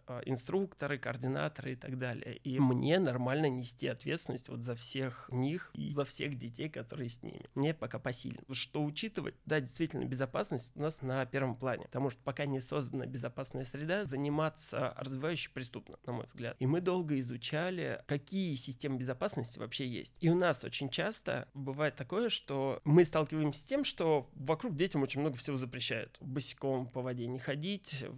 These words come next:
зимой шапку обязательно одевать нельзя снимать, сейчас в школах на переменах бегать нельзя. И мне кажется, что вот эта вот история с запретами, и она не очень хорошо работает. А мы пришли к такой системе, где мы жизнь, здоровье участников доверяем самим ребятам. То есть мы говорим о том, что у нас точно табуировано,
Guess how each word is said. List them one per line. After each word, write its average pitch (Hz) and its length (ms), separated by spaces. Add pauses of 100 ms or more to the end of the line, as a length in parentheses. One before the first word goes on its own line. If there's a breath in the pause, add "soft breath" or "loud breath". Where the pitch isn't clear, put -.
зимой 131 540
шапку - 400
обязательно 123 480
одевать 135 420
нельзя 156 260
снимать, 143 480
сейчас 139 320
в - 60
школах 131 440
на 139 120
переменах 139 640
бегать 131 400
нельзя. 165 640
И 151 60
мне 185 180
кажется, 196 380
что - 220
вот 147 160
эта 151 180
вот 147 140
история 147 420
с - 20
запретами, 147 540
и 131 40
она 185 160
не 175 120
очень 165 140
хорошо 147 400
работает. 127 480
А 123 60
мы 165 180
пришли 175 340
к - 60
такой 147 240
системе, 190 480
где 139 200
мы 151 300
жизнь, 143 360
здоровье 131 580
участников 202 480
доверяем 131 400
самим 127 300
ребятам. 120 480
То 147 80
есть 135 180
мы 147 140
говорим 147 320
о 143 60
том, 143 180
что 120 200
у 135 40
нас 131 180
точно 127 320
табуировано, 131 680